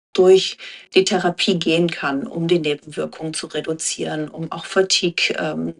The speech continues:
bisschen in Schach zu halten, diese chronische, äh, Müdigkeit. Ähm, welche Möglichkeiten gibt es noch über die Ernährung und über die Bewegung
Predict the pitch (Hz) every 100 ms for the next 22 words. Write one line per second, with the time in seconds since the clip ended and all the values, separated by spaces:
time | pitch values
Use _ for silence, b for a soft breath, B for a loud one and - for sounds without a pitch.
0 | _ _ _ _ _ _ - - 165 -
1 | 175 - 156 - - 175 - - - 160
2 | 160 170 - 170 165 170 185 175 170 -
3 | 165 160 160 165 165 - - - 226 226
4 | B B B B B B - 165 170 165
5 | 175 202 196 202 196 190 - 180 180 175
6 | 190 185 - - 226 226 - 175 175 175
7 | 185 165 165 165 180 165 151 151 - 156
8 | 151 - - 170 185 180 170 180 185 175
9 | 147 151